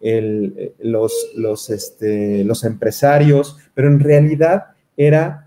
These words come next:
solo el duro negativo en contra de él quien lo atacaba. Ahí sí no fue opinión pública. La opinión pública estuvo o en los positivos o en los informativos. Y si pasamos a la siguiente, les digo el posicionamiento de la agenda.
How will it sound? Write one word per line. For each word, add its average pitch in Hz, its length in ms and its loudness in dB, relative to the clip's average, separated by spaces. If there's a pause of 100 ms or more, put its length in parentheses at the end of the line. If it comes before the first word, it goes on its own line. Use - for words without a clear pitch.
solo 151 540 0
el 147 120 -2
duro 143 500 -4 (520)
negativo 127 880 -6
en 110 140 -18
contra 123 340 -8
de 117 80 -4
él 120 100 -6
quien 120 140 -10
lo 113 80 -4
atacaba. 117 540 -8 (100)
Ahí 127 200 -4
sí 139 220 -8
no 135 200 -4
fue 131 160 -4
opinión 120 420 -6
pública. 110 340 -12
La 98 100 -6
opinión 127 300 -8
pública 127 360 -6
estuvo 98 520 -10
o 110 140 -10
en 113 320 -14
los 117 160 -12
positivos 123 840 -4 (300)
o 123 120 0
en 120 60 6
los 120 200 2
informativos. 101 880 -6 (340)
Y 127 80 -6
si 135 120 -2
pasamos 151 420 0
a 170 40 2
la 147 120 2
siguiente, 147 400 2
les 123 160 0
digo 131 180 -2
el 139 140 2
posicionamiento 120 720 -8
de 127 80 -2
la 135 80 -2
agenda. 156 400 -8